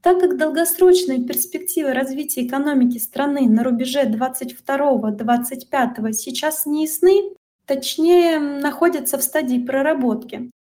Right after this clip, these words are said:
стоит понаблюдать за анонсом бюджетного правила. Участников вэт в первую очередь в данном правиле должна интересовать конвертация нефтегазовых доходов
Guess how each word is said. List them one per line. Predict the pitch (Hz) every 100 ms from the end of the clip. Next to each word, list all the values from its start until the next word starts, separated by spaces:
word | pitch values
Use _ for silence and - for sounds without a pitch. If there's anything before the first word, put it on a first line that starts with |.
| _
стоит | - - 339 427 381
понаблюдать | 320 262 254 269 254 392 381
за | 247
анонсом | 247 311 339 240 220
бюджетного | 220 269 277 233 214
правила. | - 220 220 220 214 220 _ _
Участников | 269 247 330 320 269 247 254 220 -
вэт | 254 370 370
в | -
первую | - 277 285 247 254 254
очередь | 277 285 269 - 220 214
в | -
данном | 214 247 220 202
правиле | - 220 208 226 311 392 381
должна | 240 240 226 247 370
интересовать | 359 240 226 240 294 359
конвертация | - 240 240 247 - 320 381 - 247 220 - _ -
нефтегазовых | 254 - 285 311 247 233 214
доходов | 214 247 - 349 403 254